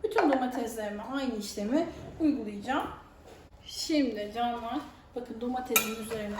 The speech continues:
koyduktan sonra güzelce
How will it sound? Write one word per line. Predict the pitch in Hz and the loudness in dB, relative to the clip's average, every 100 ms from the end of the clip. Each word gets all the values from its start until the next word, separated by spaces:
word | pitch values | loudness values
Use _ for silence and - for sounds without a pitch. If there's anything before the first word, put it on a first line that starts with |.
| - | -2
koyduktan | 285 254 208 - 214 208 - | 0 0 0 -6 -6 -6 -6
sonra | 220 208 202 214 294 - - - - - - - | -6 -4 -4 -2 -4 -2 -2 -2 -6 -16 -14 -2
güzelce | 294 330 269 226 202 | 0 2 2 0 -2